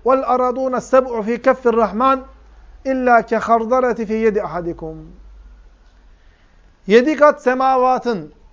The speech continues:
yedi kat göğün ve yedi kat yerin Rahman'ın eline oranı,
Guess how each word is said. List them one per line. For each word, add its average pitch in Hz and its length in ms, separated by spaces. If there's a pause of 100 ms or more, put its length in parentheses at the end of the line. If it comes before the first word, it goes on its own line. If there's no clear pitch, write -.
(140)
yedi 214 180
kat 220 240
göğün 180 340 (1200)
ve 202 80
yedi 254 220
kat 247 260
yerin 202 500 (920)
Rahman'ın 254 800
eline 262 360
oranı, 240 580